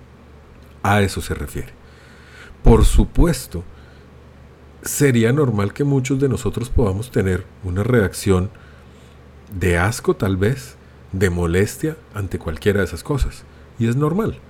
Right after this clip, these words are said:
Pero no generamos una fobia. La persona que tiene la fobia de esa característica puede que le dé bradicardia y terminar en un desmayo. Puede que.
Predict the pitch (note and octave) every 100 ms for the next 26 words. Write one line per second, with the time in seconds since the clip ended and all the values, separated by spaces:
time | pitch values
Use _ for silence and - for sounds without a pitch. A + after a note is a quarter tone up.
0 | - - - - - - - - - A#2
1 | G#2 G#2 A2+ A#2+ D3+ C3+ G#2+ G2 A#2+ B2+
2 | - G2+ F#2 F#2+ G2 F#2+ - - - -
3 | - - - - - E2+ - E2 D2 A2
4 | B2+ C3 C3 G#2 A#2+ B2 - G#2+ G2 D#2
5 | A2 F#2 G#2 B2 F3+ - B2 - F2+ B2
6 | B2+ F#2 E2 - D#2+ E2 - - - -
7 | - C3+ D#3 G3+ F#3 A2+ A2 - - -
8 | - - - - - E2 E2+ F#2+ F#2+ -
9 | G#2 B2 D3 E3 F#3 E3+ G2 G#2 B2+ -
10 | - - - - - - D#3+ F#3+ F3+ -
11 | - - - A2+ G2+ F#2+ F2+ G#2+ G#2+ E2+
12 | D#2 D#2 D2+ C2+ - - - - - -
13 | C#3 A2+ G#2 F#2 F2+ -